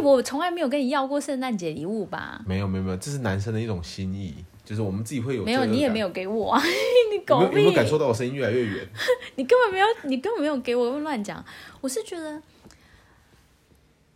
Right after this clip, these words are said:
Speaker 1: 哎，你打断我之后，害我突然忘记我要讲什么。
Speaker 2: 没关系啊，反正我们就没蕊稿，我们就是随-，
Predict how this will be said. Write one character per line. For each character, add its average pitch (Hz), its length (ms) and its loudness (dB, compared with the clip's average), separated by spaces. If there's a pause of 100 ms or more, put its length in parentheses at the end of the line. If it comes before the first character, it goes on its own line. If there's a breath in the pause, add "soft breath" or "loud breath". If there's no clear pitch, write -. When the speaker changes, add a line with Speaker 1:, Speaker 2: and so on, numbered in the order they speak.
(120)
Speaker 1:
哎， 349 200 -8
你 254 80 -4
打 185 160 -6
断 269 160 -6
我 185 180 -4
之 208 100 -10
后， 233 100 -6
害 240 160 -8
我 185 120 -8
突 185 160 -12
然 190 160 -10
忘 202 160 -8
记 190 100 -12
我 175 100 -10
要 165 120 -10
讲 180 300 -14
什 202 80 -16
么。 202 80 -14 (180)
Speaker 2:
没 92 80 -6
关 117 160 0
系 - 100 -8
啊， 123 60 -4
反 107 160 -6
正 113 80 -2
我 110 40 -6
们 101 100 -4
就 120 80 -8
没 95 180 -2
蕊 90 280 -2
稿， 85 180 -6
我 80 80 -8
们 82 120 -10
就 104 120 -6
是 104 320 -4
随-， - 140 -16